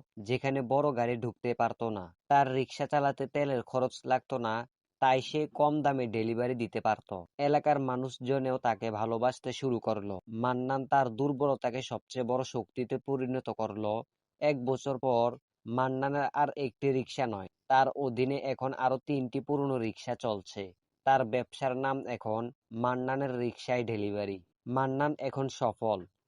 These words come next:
এই গল্পটি থেকে আমরা শিখতে পারলাম, ধৈর্য ধরার পরেও যদি সফলতা না পান, তাহলে রাস্তা পাল্টান, আবার নতুন করে শুরু করেন।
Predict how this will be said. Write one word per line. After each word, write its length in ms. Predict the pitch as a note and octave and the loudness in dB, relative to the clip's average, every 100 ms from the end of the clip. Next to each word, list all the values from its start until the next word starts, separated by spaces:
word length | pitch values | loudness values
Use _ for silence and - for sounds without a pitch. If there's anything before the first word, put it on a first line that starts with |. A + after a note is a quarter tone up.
| _ | _
এই 180 | C#3+ D3 | 2 4
গল্পটি 460 | B2+ B2 C#3 C3+ D3 | 4 2 0 -2 0
থেকে 220 | D3 C#3+ | 0 0
আমরা 240 | A#2+ A#2 | 0 -2
শিখতে 360 | A#2+ D3 - A#2+ | -4 -6 -4 0
পারলাম, 520 | A#2+ A2+ A2 G#2+ A2+ - G#2+ | 2 4 4 2 0 -8 -8
ধৈর্য 400 | A#2+ C3 A#2+ D3 | 0 0 2 0
ধরার 280 | C3 C3+ C3 | 2 0 -2
পরেও 440 | - C#3+ C3+ B2+ | 0 2 2 2
যদি 220 | B2+ B2 | 2 0
সফলতা 540 | B2+ B2 G#2+ A#2+ A#2+ B2 | -2 -4 -2 -2 0 0
না 180 | B2+ B2 | 2 2
পান, 320 | A2+ G#2+ A2 - | 2 2 0 -2
তাহলে 360 | - C3 C#3 D3 | 4 4 6 4
রাস্তা 380 | C3+ A#2+ - A#2+ | 4 2 2 4
পাল্টান, 560 | B2+ B2 A#2+ G#2+ F#2 F2+ _ _ - | 6 6 4 2 0 -12 _ _ 2
আবার 340 | A#2+ B2 B2 | 4 4 2
নতুন 360 | C#3 D3 C#3+ B2+ | 0 2 0 0
করে 220 | A#2 A2+ | -2 -2
শুরু 280 | - A#2 G#2+ | 0 -2 0
করেন। 360 | G#2+ G2+ F#2 | -2 -4 -8